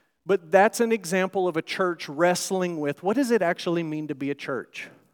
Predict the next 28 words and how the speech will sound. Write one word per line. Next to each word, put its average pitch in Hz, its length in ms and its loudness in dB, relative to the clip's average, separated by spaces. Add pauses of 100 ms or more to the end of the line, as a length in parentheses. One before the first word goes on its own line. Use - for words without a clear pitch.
(960)
How 202 140 4
do 233 80 2
we 247 160 0
factor 196 440 0
in 180 180 -2
culture, 170 600 -6 (680)
what 127 160 -4
everyone 143 440 -2
else 156 220 -2
does 139 260 -2
in 127 180 -10
rural 127 280 -6
Kentucky? 127 640 -10 (320)
How 165 120 4
do 202 80 0
we 208 120 0
factor 185 420 2
in 170 140 -2
tradition, 139 640 -4
what 151 200 -4
we've 165 340 -2
always 131 420 -2
done 127 260 -4
for 160 160 -8
some 135 280 -8
two 175 220 -8
hundred 143 360 -8
years? 139 540 -4